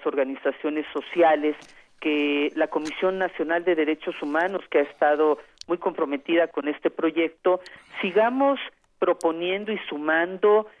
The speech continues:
esas estrategias. Creemos que no solo es un asunto de gobierno federal o gobierno estatal, es una responsabilidad y compromiso el que se tiene que asumir desde esas instancias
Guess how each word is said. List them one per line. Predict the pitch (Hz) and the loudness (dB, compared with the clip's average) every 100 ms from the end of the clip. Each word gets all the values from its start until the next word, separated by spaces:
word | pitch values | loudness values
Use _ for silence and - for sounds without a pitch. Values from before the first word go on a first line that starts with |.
| _ | _
esas | 175 170 - 190 | -2 0 0 0
estrategias. | 180 - 143 131 - 160 147 127 120 - | 0 -2 -2 -2 0 -2 -2 -4 -4 -2
Creemos | 160 170 190 196 - | 0 0 -2 -4 -2
que | 175 156 147 - - | 0 0 -2 -8 -4
no | 226 233 | -4 2
solo | 240 220 | 0 2
es | 214 - | 0 -2
un | 185 | -4
asunto | 160 - 208 220 220 170 135 - - _ - | -4 -2 -2 -2 0 0 0 -2 -20 _ -2
de | 160 151 151 151 151 147 151 151 | 0 2 2 2 2 0 0 -2
gobierno | - 151 160 160 175 180 175 180 175 160 147 | -4 0 0 0 -2 -2 -4 -4 2 2 2
federal | 170 147 147 147 160 170 | 2 2 2 2 2 2
o | 160 | 2
gobierno | 143 143 151 147 | 0 -2 -4 -4
estatal, | 147 - 135 - 160 160 - _ - | -8 -4 -6 0 0 0 -4 _ -20
es | 147 | -14
una | 185 240 | -2 -2
responsabilidad | 233 202 _ 156 147 156 143 143 151 156 | 0 -6 _ -4 0 -2 -2 -2 0 0
y | |
compromiso | - 160 147 147 143 147 - | 0 -4 -4 -6 -6 -6 -4
el | 185 | -2
que | - | -4
se | - 135 | -4 -4
tiene | 165 214 | -2 -4
que | 240 | -2
asumir | 143 - 143 240 233 | -4 -2 -4 -2 0
desde | 143 131 135 | 0 0 -2
esas | - 143 - | 0 -2 -2
instancias | 160 - 220 233 - 147 | -8 0 0 0 0 0